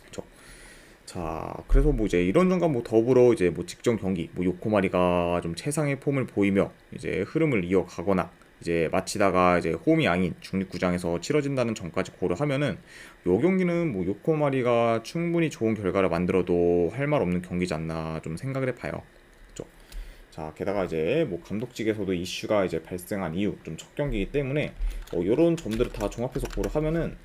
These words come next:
저는 요거는, 네, 마치다보다는 요코마리 사이드 보는 게, 어, 좀 더 메리트 있지 않나 개인적으로 생각을 해봅니다. 그래서 저는 요거는 승패 본다고 하면은 요코마리 사이드 보도록 할게요. 요코마리 프랜스 보는 경기. 아, 그리고 요거는, 네,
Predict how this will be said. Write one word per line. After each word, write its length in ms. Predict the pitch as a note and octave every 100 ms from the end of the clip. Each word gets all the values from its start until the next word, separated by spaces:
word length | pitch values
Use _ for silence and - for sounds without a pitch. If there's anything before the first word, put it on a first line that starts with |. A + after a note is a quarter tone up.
| - - -
저는 360 | - - D3+ G3
요거는, 360 | G#2+ A#2 B2+ G2+
네, 60 | D#2
마치다보다는 760 | F2 - - E3 D3 C3 A2
요코마리 380 | F#2 - D3+ C3
사이드 320 | C#3+ F3 D#3+
보는 360 | - G#2 A2+ G#2
게, 120 | A2 - -
어, 120 | D#2 D#2
좀 240 | - E3 F3+
더 240 | E3 D#3
메리트 300 | D3 F#2 -
있지 100 | - E2+
않나 300 | E2 D#2+ D#2+ -
개인적으로 260 | F#2+ E2+ D#2+
생각을 300 | B2+ C3 G#2
해봅니다. 400 | - E2 D2+ - - - - - - - - - -
그래서 220 | - F2+ -
저는 220 | A2 C3
요거는 200 | F#2 E2
승패 300 | - E3+ G3
본다고 260 | A#2 G2+ A#2+
하면은 380 | B2+ D3+ F3+
요코마리 440 | E3+ E2 - G#2 E2+
사이드 340 | - C#3+ C3
보도록 240 | E2+ D#2+ E2+
할게요. 160 | - -
요코마리 320 | - - D#2 -
프랜스 340 | - C#3+ A#2
보는 140 | G2
경기. 440 | B2+ F2+ - - - - - - - - - - - - - - - - - -
아, 160 | - F2+
그리고 380 | A#2 G2+ F2
요거는, 640 | G#2+ E3+ G3 F#3+ F#3 F3+
네, 80 | D#3